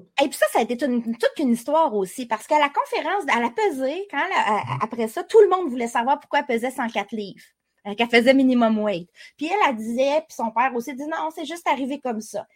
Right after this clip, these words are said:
Mais à la conférence de presse d'après-combat, par exemple, quand on lui a dit c'était quoi la stratégie, ben, le père de Neri Plata, il, là, il a pris la parole puis il a dit, «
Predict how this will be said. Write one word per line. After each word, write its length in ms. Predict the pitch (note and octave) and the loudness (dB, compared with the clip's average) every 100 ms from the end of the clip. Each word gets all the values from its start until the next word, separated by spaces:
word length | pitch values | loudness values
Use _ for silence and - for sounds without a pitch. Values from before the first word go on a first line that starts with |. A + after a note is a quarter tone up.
| _ | _
Mais 100 | G#3 | -4
à 80 | A3 | -2
la 140 | G#3+ G#3+ | -2 -6
conférence 680 | - B4 F#4 C#4 C#4+ C#4 | -10 -6 -4 -2 -2 -4
de 100 | A3 | -4
presse 440 | G#3+ - C#4 C#4+ G#3+ | -6 -8 -6 -4 -4
d'après-combat, 760 | G#3 - G#3 - F#3+ F3 B3+ E4 | -8 -8 -10 -6 -6 -2 -2 -2
par 160 | F3+ E3 | -6 -10
exemple, 440 | E3 F3 F3+ - _ - - - | -10 -8 -8 -12 _ -20 -20 0
quand 100 | F4+ C5 | 2 4
on 40 | |
lui 80 | D4+ | 2
a 60 | A#3+ | 2
dit 120 | F4 | 0
c'était 240 | - B3 | -2 -4
quoi 240 | - D4 F#4 | -2 -2 -2
la 140 | C4 | -4
stratégie, 760 | - G#3 F#3+ G3+ F3+ G3 D4+ G4+ _ _ - | -6 -4 -4 -6 -8 -8 -8 -10 _ _ -4
ben, 160 | A3 | 0
le 60 | A#3+ | 2
père 140 | C#4 G4 G#4+ | 4 6 6
de 40 | D#4 | 4
Neri 260 | B3 B3 | 0 -2
Plata, 360 | A#3+ A#3+ A3+ F4 | -2 0 0 0
il, 140 | F#4 D#4+ | -2 0
là, 80 | G4 | 2
il 100 | B3+ | 0
a 40 | |
pris 160 | - B3+ | -2 -2
la 120 | G#3+ | -2
parole 420 | G3+ G3+ C4+ D4+ | -2 -2 -4 -4
puis 120 | - | -6
il 80 | G3 | -6
a 40 | |
dit, « 300 | G3 G3+ D#4+ | -6 -6 -8